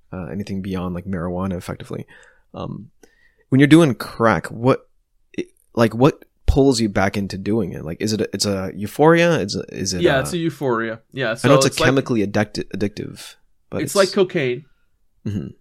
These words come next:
Speaker 2: It's a lot like, you know, it's, it is cocaine. It's cocaine and baking soda just smoked. Um, and it's this euphoric rush that you get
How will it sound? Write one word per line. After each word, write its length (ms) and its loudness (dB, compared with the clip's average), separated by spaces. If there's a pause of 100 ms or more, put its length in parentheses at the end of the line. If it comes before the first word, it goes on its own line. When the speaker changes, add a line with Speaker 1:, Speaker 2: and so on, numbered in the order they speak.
(240)
Speaker 2:
It's 160 -14
a 60 -4
lot 180 2
like, 240 -2
you 100 -12
know, 140 -6
it's, 220 -10
it 180 -4
is 160 -4
cocaine. 440 -8
It's 100 -12
cocaine 400 -6
and 80 -6
baking 280 -6
soda 300 -8
just 220 -16
smoked. 460 -10 (280)
Um, 420 -10 (760)
and 440 -4 (120)
it's 580 -8
this 520 -4 (200)
euphoric 540 -2
rush 340 0
that 160 -6
you 80 -8
get 380 -4